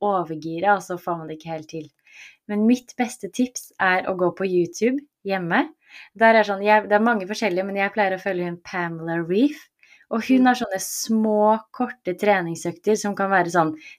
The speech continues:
Speaker 1: ti femten minutter. Så for å liksom komme i gang med treningen, bare tenk sånn, «Ok, nå skal jeg ta denne videoen her som, og følge den rutinen på ti minutter.» Og så har man på en måte trent i ti minutter, og tenker sånn,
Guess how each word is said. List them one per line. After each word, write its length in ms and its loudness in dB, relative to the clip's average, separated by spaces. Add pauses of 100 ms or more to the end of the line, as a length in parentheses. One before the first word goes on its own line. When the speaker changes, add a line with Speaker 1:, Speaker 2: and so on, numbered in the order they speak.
(140)
Speaker 1:
ti 280 0
femten 560 -4
minutter. 460 0 (680)
Så 180 0
for 100 -2
å 80 2
liksom 300 -2
komme 300 0
i 40 -8
gang 200 -2
med 120 -8
treningen, 380 -2
bare 80 2
tenk 160 0
sånn, 160 -4
«Ok, 160 4
nå 100 8
skal 200 4
jeg 80 -4
ta 200 6
denne 240 -2
videoen 340 -2
her 300 0
som, 340 -6
og 120 -6
følge 260 0
den 220 -2
rutinen 400 -6
på 160 -14
ti 200 -8
minutter.» 380 -4 (720)
Og 80 -6
så 120 -2
har 160 2
man 140 -4
på 60 -10
en 160 -6
måte 140 -20
trent 340 -6
i 60 -10
ti 160 -10
minutter, 240 -8
og 40 -12
tenker 200 -4
sånn, 160 -10